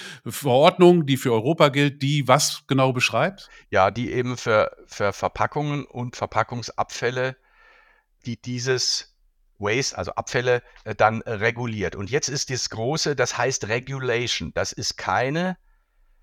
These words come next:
Speaker 2: das ist kein Advice
Speaker 1: Keine
Speaker 2: und das
Speaker 1: Richtlinie.
Speaker 2: ist auch
Speaker 1: Mhm.
Speaker 2: keine Directive.
Speaker 1: Mhm.
Speaker 2: Regulation klingt jetzt, na ja, das ist wieder eine Reg-, ein Regularium, um es mal so auszudrücken. Nein, es ist ein Gesetz.
Speaker 1: Mhm.
Speaker 2: Es ist das erste Mal nicht, weiß ich nicht, das erste Mal stimmt natürlich nicht,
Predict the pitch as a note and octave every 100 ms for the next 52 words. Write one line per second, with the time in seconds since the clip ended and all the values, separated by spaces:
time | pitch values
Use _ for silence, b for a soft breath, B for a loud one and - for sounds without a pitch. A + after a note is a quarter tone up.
0 | - - G#2+ - - - - - A2+ C#3+
1 | - G#2 F#2 F2 A2+ A#2+ A#2+ C3 B2 A#2+
2 | F#2 F#2+ C#3 G2+ F#2+ C3 D#3 C#3+ C3 C3+
3 | C3+ - - C#2+ - - _ b b b
4 | A#2 G#2 F#2+ G#2+ - G#2+ C3 D#3+ D3 C#3+
5 | F#3+ D3+ C#3+ E3 D#3+ C3 G#2+ G#2+ C3 A2
6 | G2 B2 C#3 A#2+ A2 A2+ _ - B2 A#2
7 | C3+ D3 C3 D3 E3 B2+ G#2+ G#2+ A2+ A2
8 | G#2 G2 G#2 F#2 - G2 D2 - - b
9 | b F2+ A2 D3+ E2+ - - F#2+ - -
10 | - A2 G2 - D2+ - - - - G#2+
11 | G2 F2 F2+ F#2+ - - C#3 B2 A2+ -
12 | B2 C#3+ - D3+ C#3+ C#3 D3+ C3 B2+ -
13 | _ _ _ - - G2+ G2+ F2 E2 G2+
14 | G#2 G#2 F2+ - G#2 F#2 - E2 G2+ A2+